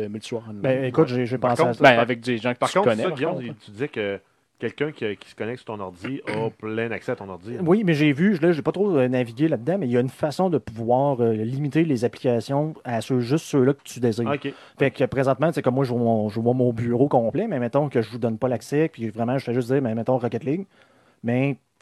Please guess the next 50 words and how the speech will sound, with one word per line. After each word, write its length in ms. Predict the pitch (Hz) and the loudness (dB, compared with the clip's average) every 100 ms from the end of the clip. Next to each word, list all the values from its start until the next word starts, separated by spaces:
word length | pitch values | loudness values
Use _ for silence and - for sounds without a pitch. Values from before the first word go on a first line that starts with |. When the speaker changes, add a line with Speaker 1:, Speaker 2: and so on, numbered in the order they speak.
| _ | _
Speaker 2:
tant 240 | 143 160 175 | -2 -2 2
que 140 | 147 | 2
j'ouvre 320 | 110 131 123 | 4 2 0
pas 140 | - 156 | 0 0
le 80 | 135 | 2
Rocket 320 | 131 120 117 | 0 -2 -2
League, 140 | 151 | -4
vous 80 | 135 | 0
allez 100 | 120 | -2
voir 200 | 113 127 | 2 2
juste 160 | 131 131 | 2 -2
un 80 | 127 | -4
écran 280 | 110 127 139 | -4 -4 -4
en 40 | |
disant, 180 | 110 123 | -2 -4
tu 60 | 127 | -4
sais, 60 | |
vous 140 | 123 110 | -4 -4
avez 120 | 107 | -4
pas 120 | 104 | -2
autorisation 720 | 120 117 110 107 110 107 120 120 | -2 -2 -4 -4 -6 -6 -6 -4
de 80 | 113 | -4
voir 200 | 110 117 | -4 -6
telle 140 | 113 | -8
affaire. 280 | 104 127 143 | -6 -6 -6
Speaker 3:
Ok. 200 | 104 107 - _ - | -8 -12 -14 _ -4
Speaker 2:
Tant 160 | 127 | -2
que 60 | 131 | -2
j'ai 180 | 110 117 | -2 -2
pas 300 | 123 127 135 135 | 0 0 -2 -4
moi-même 440 | 120 127 123 135 | 0 0 0 -2
manuellement 460 | 127 117 113 110 117 | -2 -2 -4 -2 -4
changé 640 | 117 113 104 104 117 120 | -6 -8 -8 -6 -6 -6
à, 60 | 113 107 110 - _ _ _ | -10 -12 -12 -14 _ _ _
Speaker 3:
C'est 80 | 104 | -14
bon. 80 | 95 | -10
Speaker 2:
euh, 200 | 101 107 | -8 -4
Rocket 240 | 113 113 110 | -4 -4 -4
League. 140 | 151 | -2
Donc, 180 | 156 143 | -2 -2
il 40 | |
y 20 | |
a 40 | 123 | 0
quand 120 | 131 | 0
même 160 | 160 170 | 0 -2
un 40 | |
certain 300 | 113 127 147 | -4 -6 -6
niveau 520 | 139 131 135 131 139 | -4 -2 -2 0 0
de 40 | 160 | 0
sécurité. 480 | 131 113 110 123 | -6 -8 -6 -6